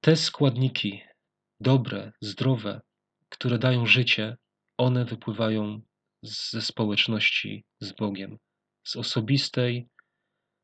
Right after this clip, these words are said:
relacji, z więzi z Bogiem. To jest to, czego Pan Bóg chce. Natomiast szatan chce, żebyś patrzył na Boga z innej strony.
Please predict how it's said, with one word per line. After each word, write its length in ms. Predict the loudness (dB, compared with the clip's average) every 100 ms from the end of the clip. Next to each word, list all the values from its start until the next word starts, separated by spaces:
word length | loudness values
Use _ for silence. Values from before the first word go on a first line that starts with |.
| _
relacji, 840 | -2 2 2 2 0 -4 -2 -2 -4 _ -8
z 200 | -8 -2
więzi 520 | 2 2 2 0 -2
z 100 | -2
Bogiem. 540 | -2 -2 -4 -6 -8 -14 _ -2
To 80 | -2
jest 180 | 0
to, 80 | 0
czego 240 | 0 0 -2
Pan 280 | 0 0
Bóg 180 | -2 -8
chce. 320 | -12 -12 -12 -14 _ _ -20 -20 _ _ -4
Natomiast 340 | 2 4 8
szatan 580 | 10 8 8 2 -2 -2 -8 _ -20 -14 -12
chce, 320 | -4 2 4
żebyś 280 | 4 2 2
patrzył 640 | 4 4 4 2 -2 -4 _ _ -2
na 120 | -2
Boga 360 | 0 0 -2
z 80 | -2
innej 260 | -2 0 -2
strony. 480 | -6 -6 -8 -8